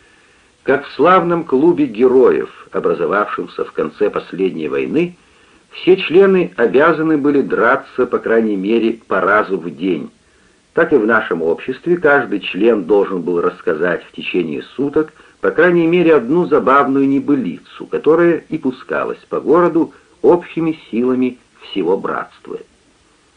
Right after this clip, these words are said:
Об этом обществе ходило много россказней, сочинявшихся, судя по некоторым приметам, самими же его членами.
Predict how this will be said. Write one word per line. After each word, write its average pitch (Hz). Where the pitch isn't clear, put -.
Об 147
этом 220
обществе 208
ходило 185
много 175
россказней, 69
сочинявшихся, 160
судя 127
по -
некоторым 80
приметам, 156
самими 175
же 151
его 131
членами. 62